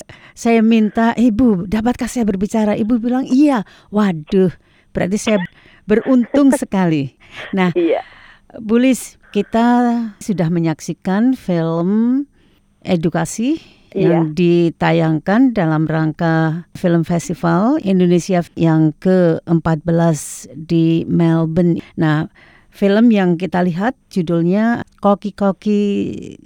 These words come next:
Speaker 1: Iya, Koki-Koki Cilik.
Speaker 2: Iya. Nah, seperti apa itu Ibu tadi waktu melihat itu?
Speaker 1: Waktu melihatnya,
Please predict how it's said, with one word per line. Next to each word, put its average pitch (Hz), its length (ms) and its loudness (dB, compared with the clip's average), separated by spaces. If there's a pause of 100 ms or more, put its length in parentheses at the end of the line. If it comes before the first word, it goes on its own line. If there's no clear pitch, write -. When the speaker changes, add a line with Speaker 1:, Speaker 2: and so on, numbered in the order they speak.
(300)
Speaker 1:
Iya, 233 160 2 (160)
Koki-Koki 190 480 -2
Cilik. 233 320 0 (160)
Speaker 2:
Iya. 165 240 -4 (480)
Nah, 214 240 0 (160)
seperti 214 480 -4
apa 196 240 -4
itu 165 320 -2
Ibu 156 240 -8
tadi 156 400 -8
waktu 156 240 -8
melihat 156 400 -2
itu? 160 240 -14 (720)
Speaker 1:
Waktu 233 240 0
melihatnya, 220 800 -2